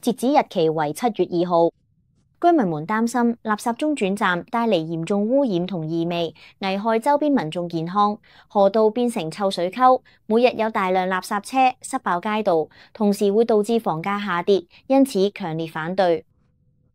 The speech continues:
大批居民走上街頭，塞住道路中央，高喊抗議、抗議等口號。現場人潮洶湧，中共政府當局迅速出動大量警察到場維穩，試圖驅散人群。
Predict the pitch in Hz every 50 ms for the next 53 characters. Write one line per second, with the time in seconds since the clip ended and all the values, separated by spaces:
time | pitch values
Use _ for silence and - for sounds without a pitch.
0 | _ - 247 240 240 - 311 330 320 339 339 311 220 165 160 - - 156 160 226
1 | 214 190 180 190 - 254 262 262 - 202 165 156 - - - _ - - 247 214
2 | - 220 196 190 190 - 180 180 180 175 180 175 254 254 254 262 262 254 254 233
3 | - - _ - - 285 277 247 240 196 170 175 - - - 208 196 202 196 180
4 | 170 180 175 - - 226 202 202 208 190 175 180 - 151 151 196 - - 139 165
5 | 180 - 190 170 156 - _ _ _ _ _ _ _ _ _ _ _ _ _ _
6 | - 240 247 247 247 - 233 202 185 180 180 190 180 185 190 - 196 180 185 190
7 | 277 294 294 247 185 185 220 226 - _ _ _ _ _ - 269 277 262 247 220
8 | 214 202 226 226 214 - 214 220 - 254 262 269 247 226 202 - - - 269 254
9 | 254 - 330 - - 330 320 - - 214 202 202 196 202 190 190 185 185 185 185
10 | 180 - 180 226 226 - 233 196 - - - 202 196 196 - 180 156 156 165 160
11 | 156 156 160 160 190 233 - - _ _ - - 240 233 - 190 165 165 165 -
12 | 269 269 269 247 196 185 180 160 151 156 - 185 165 151 127